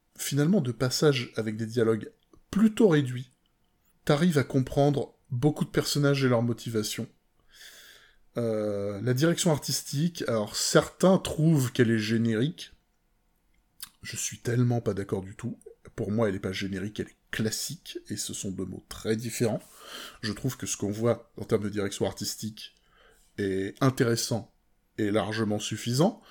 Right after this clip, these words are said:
En termes de difficulté, c'est parfaitement dosé. Et, euh, et surtout, niveau ambiance, euh, alors là, euh, en termes de jeu mature, ça se pose là. Bon, ensuite, il y a, il y en a même quelques-uns qui avaient fait, euh, « Ouin ouin, c'est trop violent, c'est trop dark pour du Final Fantasy, ouin ouin. »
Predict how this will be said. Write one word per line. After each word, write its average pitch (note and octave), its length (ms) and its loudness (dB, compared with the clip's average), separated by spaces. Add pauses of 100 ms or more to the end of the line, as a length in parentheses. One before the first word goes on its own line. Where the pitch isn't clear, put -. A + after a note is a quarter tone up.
(380)
En C3 120 4
termes C3+ 220 6
de B2+ 60 4
difficulté, B2+ 960 0
c'est - 340 2
parfaitement B2 480 2
dosé. G#2 460 0 (960)
Et, A2 240 4
euh, F#2 380 -2
et A2+ 80 0
surtout, A#2+ 420 2
niveau A#2+ 280 6
ambiance, B2+ 640 4
euh, F#2+ 280 2
alors F#2+ 320 2
là, D3+ 260 6
euh, G2+ 240 2 (680)
en A#2 120 2
termes C#3 220 4
de B2+ 100 6
jeu B2+ 220 4
mature, B2 400 4
ça - 140 2
se - 100 -2
pose C#3+ 320 4
là. G2 220 -2 (960)
Bon, G2+ 140 -4
ensuite, B2 340 -4
il G2+ 80 -2
y G#2+ 60 0
a, G#2 80 2
il G#2 60 0
y G#2+ 40 2
en G#2 60 0
a G#2 40 -2
même A2+ 180 0
quelques-uns B2+ 400 2
qui - 80 2
avaient G#2+ 180 2
fait, A#2 280 2
euh, « G2+ 220 0
Ouin A2+ 260 2
ouin, A#2 260 2
c'est A2 280 -2
trop - 160 -6
violent, A2+ 360 2
c'est - 140 -2
trop - 180 -4
dark G#2+ 240 0
pour A#2 80 0
du A2+ 80 0
Final A2 240 0
Fantasy, A2 460 -4
ouin G2+ 180 -4
ouin. » B2 240 0